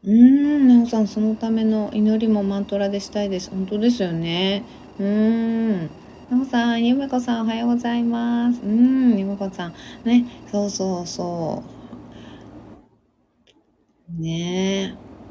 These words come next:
ゆめこさん、大丈夫でしたか？うん、ゆめこさん、大丈夫です。よかったです。いや、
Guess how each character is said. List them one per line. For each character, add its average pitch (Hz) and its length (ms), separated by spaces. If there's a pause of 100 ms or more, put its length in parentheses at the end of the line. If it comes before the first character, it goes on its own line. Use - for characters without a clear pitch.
(280)
ゆ 220 80
め 220 80
こ 240 100
さ 208 160
ん、 202 40
大 196 160
丈 247 120
夫 247 100
で 247 140
し - 80
た 240 100
か？ 220 320
う 311 340
ん、 247 60
ゆ 247 80
め 269 100
こ 247 120
さ 226 100
ん、 208 60
大 214 160
丈 247 100
夫 254 120
で 247 180
す。 226 180
よ 220 120
か 220 140
っ 220 40
た 220 180
で 226 360
す。 214 180 (1600)
い 165 80
や、 151 60